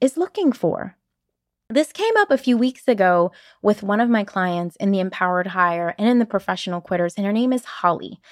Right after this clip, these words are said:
And she went on an interview, and it was amazing. She sent me this, like, series of text messages about how excited she was about this interview,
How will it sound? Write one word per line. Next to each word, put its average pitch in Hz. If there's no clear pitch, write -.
And 214
she 240
went 240
on 349
an 330
interview, 180
and 220
it -
was 208
amazing. 202
She 220
sent -
me 285
this, 233
like, 185
series 302
of 214
text -
messages 180
about 175
how 240
excited 233
she -
was 180
about 175
this 175
interview, 214